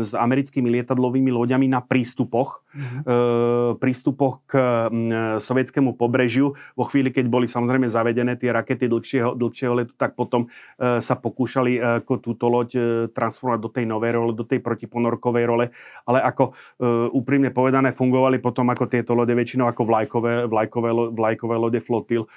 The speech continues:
Speaker 1: ale ako medzi posádkami práve pre tie svoje nie dobré
Speaker 2: Neboli
Speaker 1: nau-,
Speaker 2: obľúbené.
Speaker 1: nautické vedy neboli obľúbené. E, toto je v podstate loď, dá sa povedať, e, francúzska loď, francúzsky krížnik Jeanne d'Arc,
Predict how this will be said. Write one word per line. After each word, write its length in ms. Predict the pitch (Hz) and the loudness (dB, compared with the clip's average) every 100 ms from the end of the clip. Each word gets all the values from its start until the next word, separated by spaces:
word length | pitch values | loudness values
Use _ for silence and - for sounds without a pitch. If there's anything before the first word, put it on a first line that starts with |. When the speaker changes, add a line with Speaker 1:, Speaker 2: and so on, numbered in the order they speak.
| - _ | -20 _
Speaker 1:
ale 240 | 113 113 117 | -2 0 0
ako 400 | 113 123 117 101 | 0 0 -2 -2
medzi 300 | 110 110 113 | -6 -4 -4
posádkami 560 | 113 - 120 - 113 107 | -6 -4 -6 -4 -4 -2
práve 320 | 107 104 107 | -2 0 -2
pre 160 | 110 | -6
tie 160 | 107 117 | -6 -6
svoje 240 | 123 117 | -4 -4
nie 320 | 107 107 110 110 | -4 -6 -6 -4
dobré 260 | 113 143 | -2 2
Speaker 2:
Neboli 140 | 135 127 | 2 2
Speaker 1:
nau-, 80 | 120 | 2
Speaker 2:
obľúbené. 320 | 120 117 113 | 0 0 -2
Speaker 1:
nautické 220 | 104 117 | -2 -4
vedy 240 | 110 110 | -4 -6
neboli 320 | 110 113 117 113 | -4 -2 0 -2
obľúbené. 480 | 117 127 123 110 - | 0 0 0 -2 -6
E, 20 | - - - - 123 117 117 117 110 | -18 -20 -20 -4 0 2 2 0 0
toto 400 | - 170 - 147 | 0 2 0 2
je 180 | 139 135 | 2 0
v 100 | 135 | 0
podstate 400 | 143 143 151 143 | -4 0 0 2
loď, 300 | 127 123 123 | 2 2 -2
dá 160 | 131 120 | -4 -2
sa 160 | 135 123 | -2 -2
povedať, 340 | 123 123 120 | 0 -2 -2
e, 60 | 131 120 120 117 107 | -2 0 0 -2 -4
francúzska 480 | 120 120 139 - | -6 -4 -8 -2
loď, 400 | 127 120 135 127 | -2 -2 -4 -4
francúzsky 480 | - 120 131 - 127 - _ - | -4 -8 -8 -6 -8 -8 _ -6
krížnik 320 | 131 135 117 | -4 -2 -2
Jeanne 320 | 123 120 123 | 0 0 0
d'Arc, 480 | - 131 120 135 | -2 0 0 -2